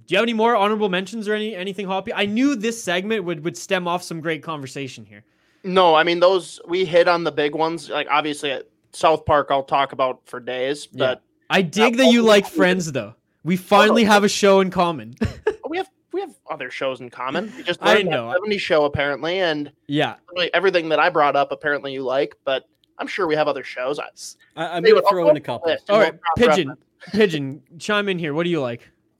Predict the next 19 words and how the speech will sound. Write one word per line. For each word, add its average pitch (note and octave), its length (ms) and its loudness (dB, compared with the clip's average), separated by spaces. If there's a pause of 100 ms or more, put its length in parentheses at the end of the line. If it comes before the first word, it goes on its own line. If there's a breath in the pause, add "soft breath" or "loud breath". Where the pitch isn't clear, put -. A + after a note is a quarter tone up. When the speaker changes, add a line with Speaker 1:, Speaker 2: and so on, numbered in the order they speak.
(140)
Speaker 3:
Recess. D3 920 -8
How A3 300 -2
could A#3 300 -4
you F3+ 160 -2
Speaker 1:
Oh, F3 180 2
Speaker 3:
overlook D#3 560 -2
Speaker 1:
shit. - 400 -20
Speaker 3:
the D3 80 -4
classic D#3 920 -6 (240)
that B2+ 160 -6
is A#2+ 160 -10
Recess? B2 760 -12 (340)
Speaker 1:
Yeah, F3+ 280 0
no, F#3+ 240 4
Re-, D#3 240 -6
I E3 120 -2
Speaker 3:
It's - 140 -10
a C#3+ 40 -10
shame. B2+ 400 -6